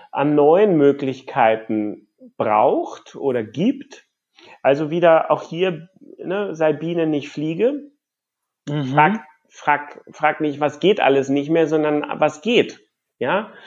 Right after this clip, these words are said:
Speaker 1: Ähm, schau nicht nur auf, auf die, äh, also verlier dich nicht in der Angst. Du darfst sie aber auch nicht ignorieren, das wäre auch nicht gut, weil dann sind wir nicht mehr,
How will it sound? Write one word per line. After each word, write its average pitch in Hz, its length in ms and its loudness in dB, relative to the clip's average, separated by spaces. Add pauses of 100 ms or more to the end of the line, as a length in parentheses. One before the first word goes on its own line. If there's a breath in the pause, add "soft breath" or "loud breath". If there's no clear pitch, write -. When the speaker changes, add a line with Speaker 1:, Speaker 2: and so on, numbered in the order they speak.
(420 loud breath)
Speaker 1:
Ähm, 143 680 0 (800)
schau 156 260 2
nicht 156 220 0
nur 160 360 4
auf, 156 260 -4
auf - 380 -2
die, 139 400 0 (580 loud breath)
äh, 135 560 2 (580)
also 135 260 -2 (840)
verlier 160 320 2
dich 220 160 -2
nicht 180 180 0
in 160 120 2
der 147 160 2
Angst. - 600 -8 (540)
Du 143 60 -6
darfst 151 260 2
sie 165 60 0
aber 143 180 2
auch 160 80 4
nicht 135 160 -4
ignorieren, 147 560 0
das 143 160 -2
wäre 139 160 0
auch 127 80 -4
nicht 202 220 -6
gut, 185 160 -6
weil 151 100 2
dann 135 160 0
sind 165 180 0
wir 151 120 2
nicht 147 180 -2
mehr, 139 400 0